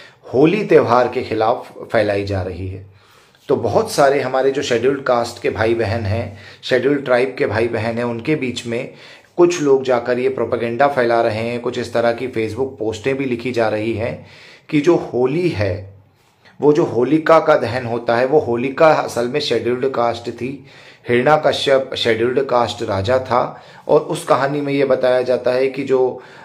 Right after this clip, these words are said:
अ, प्रहलाद था, वो प्रहलाद को ब्राह्मणों ने, अपर कास्ट लोगों ने नारद मुनि के माध्यम से भड़का दिया। और उसके बाद जो वो अच्छा राजा था हिरण्यकश्यप, उसके,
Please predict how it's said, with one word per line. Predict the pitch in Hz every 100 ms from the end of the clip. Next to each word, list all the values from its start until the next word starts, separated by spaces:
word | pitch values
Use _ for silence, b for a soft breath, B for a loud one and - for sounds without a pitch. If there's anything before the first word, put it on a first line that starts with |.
| B
अ, | 127 123 -
प्रहलाद | - 131 117 123 143 156 -
था, | 135 135
वो | 135 135
प्रहलाद | 127 117 127 131 -
को | 120
ब्राह्मणों | 117 110 120 120 120
ने, | 117 117 113
अपर | 113 123
कास्ट | 117 117 113 -
लोगों | 113 113
ने | 117 117
नारद | 110 110 127 123
मुनि | 113 113 113
के | 113
माध्यम | 107 107 107 110
से | 120
भड़का | 95 92 110 117
दिया। | 117 113 110 - B B B B
और | 131
उसके | - 139 - 165
बाद | 156 127 139 156 - B B B
जो | 123 135
वो | 143
अच्छा | 143 127 - 139
राजा | 131 117 120 120
था | 123
हिरण्यकश्यप, | 120 110 120 123 120 - 139 151 -
उसके, | 143 - 147